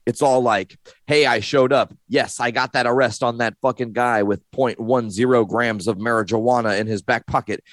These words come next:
Now he will go to life, pr-, pr-, prison for life." And then, like,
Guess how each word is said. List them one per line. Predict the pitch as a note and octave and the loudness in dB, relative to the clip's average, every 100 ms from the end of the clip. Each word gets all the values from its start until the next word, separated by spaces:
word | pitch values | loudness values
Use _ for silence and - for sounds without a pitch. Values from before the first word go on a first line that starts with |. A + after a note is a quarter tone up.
| - | -4
Now | C3+ | -2
he | B2 C#3 | 0 0
will | C3 A#2 | 0 2
go | B2+ C3 B2+ | 4 4 2
to | G#2 D3+ | 0 0
life, | C3+ B2 - | 0 0 -4
pr-, | B2+ - - | -6 -6 -2
pr-, | A#2 - | -2 0
prison | D#3+ C#3 C3 | -2 0 -2
for | C3+ C3 | -2 0
life." | D#3 F#2+ - - - _ A2 | 0 -2 -8 -20 -20 _ -4
And | B2 | -4
then, | B2+ | -2
like, | A2 F#2 | -2 -2